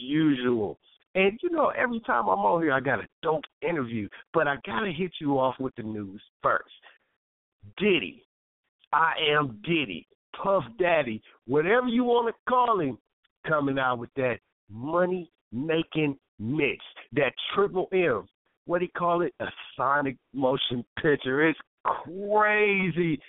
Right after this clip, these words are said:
I've been bumping joints off of that thing all day, especially that joint with Future. You definitely gotta check that out. Also, new music out there. Rick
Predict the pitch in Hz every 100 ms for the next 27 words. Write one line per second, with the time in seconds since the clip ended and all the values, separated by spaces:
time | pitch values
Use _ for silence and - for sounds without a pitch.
0 | - - - 170 180 143 190 170 147 190
1 | 180 185 180 170 180 170 190 185 180 175
2 | 170 190 190 - - - 165 - - _
3 | _ - 180 165 165 165 156 147 160 156
4 | 147 - 160 135 92 - - _ 131 135
5 | - _ - 202 202 180 190 190 196 175
6 | _ 113 170 156 156 151 - - 147 139
7 | 156 147 143 139 107 - _ _ _ _
8 | - 190 196 - 170 147 110 _ _ _
9 | - 123 170 262 233 233 220 180 170 147
10 | 139 143 131 107 - _ _ _ _ 101
11 | 98 151 185